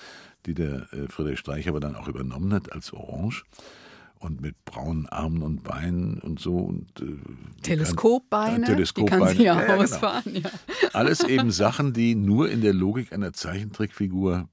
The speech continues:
Speaker 1: wahrhaftig oder möglich oder brauchbar sind. Und insofern hat das natürlich mit der anatomischen Maus überhaupt nichts zu tun. Sie sollte eben ein stummer Moderator sein, was eigentlich ein Widerspruch in sich selbst ist,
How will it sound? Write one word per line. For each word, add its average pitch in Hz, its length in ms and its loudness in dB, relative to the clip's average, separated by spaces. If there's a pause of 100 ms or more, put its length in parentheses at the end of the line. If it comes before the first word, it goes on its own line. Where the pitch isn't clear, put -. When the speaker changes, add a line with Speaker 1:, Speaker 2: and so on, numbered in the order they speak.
Speaker 1:
wahrhaftig - 720 -4
oder 76 300 -2
möglich 101 540 4
oder 69 240 -4 (240)
brauchbar 95 480 -4
sind. 107 220 0
Und 80 120 -6
insofern 82 360 -4
hat 90 120 -2
das 80 120 -6
natürlich 87 220 -4
mit 87 140 -2
der 80 80 -4
anatomischen 80 560 -4
Maus 80 200 -6
überhaupt - 380 -12
nichts - 220 -10
zu - 80 -10
tun. - 320 -16 (920)
Sie 85 120 -4
sollte 95 320 4
eben 87 280 -2
ein 90 220 -2
stummer 104 520 4
Moderator 87 680 2
sein, 98 300 2
was 90 180 0
eigentlich 80 320 -6
ein 85 240 -4
Widerspruch 87 420 -2
in 80 100 -8
sich 76 180 -8
selbst 90 360 -4
ist, - 260 -6